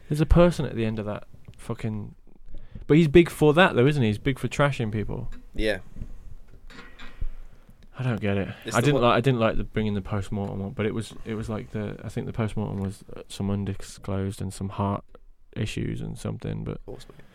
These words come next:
Speaker 1: look at the size. Firstly, look at the size of him. You're not supposed to weigh that much
Speaker 2: Mm.
Speaker 1: at that size. Your heart, you can grow your muscles, but your organs don't change like that. Well, your,
Speaker 2: Mm.
Speaker 1: some of your organs do.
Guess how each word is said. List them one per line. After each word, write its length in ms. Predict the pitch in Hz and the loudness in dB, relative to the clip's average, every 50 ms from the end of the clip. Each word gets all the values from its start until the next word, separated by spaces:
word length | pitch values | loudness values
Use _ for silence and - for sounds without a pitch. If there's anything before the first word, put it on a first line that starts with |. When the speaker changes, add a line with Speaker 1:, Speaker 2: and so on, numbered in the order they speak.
| - - - - | -20 -20 -20 -12
Speaker 1:
look 80 | - - | -8 -2
at 40 | 147 | -2
the 40 | 139 | -2
size. 300 | - - 127 123 139 135 | 0 2 4 4 4 2
Firstly, 520 | - - 185 185 151 - 95 85 87 135 - - - - - _ _ - - - - _ _ _ _ - | 0 0 0 0 0 0 -4 -4 -6 -6 -10 -16 -20 -20 -20 _ _ -20 -20 -20 -20 _ _ _ _ 0
look 180 | 135 139 - | 2 2 4
at 80 | - 92 | 0 0
the 80 | 113 | 0
size 460 | - - - - 113 107 110 110 107 101 | -4 -6 -4 0 2 4 4 4 2 0
of 100 | 98 - | -2 -6
him. 220 | 92 95 107 117 - _ _ _ _ _ _ _ _ _ _ _ _ | -8 -8 -10 -10 -14 _ _ _ _ _ _ _ _ _ _ _ _
You're 160 | - 120 123 | 6 8 8
not 220 | 127 139 143 117 - | 8 8 4 4 0
supposed 480 | - 139 - - 127 123 127 123 - | -2 -2 0 2 4 4 4 4 0
to 80 | - 120 | -4 -2
weigh 220 | 104 110 107 113 113 | 0 2 2 4 2
that 160 | 113 92 - | 2 -2 -4
much 400 | 85 82 80 - - - - - | -6 -10 -10 -10 -14 -18 -18 -14
Speaker 2:
Mm. 220 | 104 104 92 90 87 - - - - - | -12 -10 -8 -8 -10 -12 -16 -20 -14 -6
Speaker 1:
at 220 | - 98 - - - | -4 -4 -4 -4 -4
that 240 | 92 87 - - - | -4 -4 -4 -6 -12
size. 460 | - - 104 101 98 107 110 - - - - - | -8 -6 -4 -4 -4 -6 -8 -10 -14 -20 -20 -4
Your 120 | - 120 113 | -2 -2 -2
heart, 440 | - - 139 139 131 120 - - - - - - _ _ _ _ - - - _ _ | 2 2 4 6 6 4 2 0 -6 -16 -20 -20 _ _ _ _ -20 -20 -20 _ _
you 140 | - 131 139 | 0 0 2
can 160 | 139 151 147 | 2 2 0
grow 240 | 127 127 135 139 143 | 4 6 8 8 10
your 140 | 139 135 127 | 8 8 8
muscles, 420 | 127 135 143 139 - 135 117 104 | 8 6 4 4 2 -2 -2 -2
but 140 | - - 104 | -6 -8 -6
your 160 | 110 113 117 | -4 0 2
organs 300 | 123 131 139 139 135 117 | 4 4 6 6 4 4
don't 200 | 107 - 107 98 | 4 2 0 0
change 260 | - - 110 104 104 - | 2 0 0 0 0 -2
like 140 | 98 98 | -4 -2
that. 200 | 101 104 101 - | -2 -4 -4 -2
Well, 80 | - 120 | 0 0
your, 120 | 120 117 | 2 0
Speaker 2:
Mm. 80 | 82 85 | -2 -4
Speaker 1:
some 140 | - 135 127 | -6 -4 -4
of 40 | 107 | -2
your 80 | 95 90 | -4 -4
organs 200 | 90 85 - - | -6 -8 -10 -10
do. 120 | 92 - | -10 -12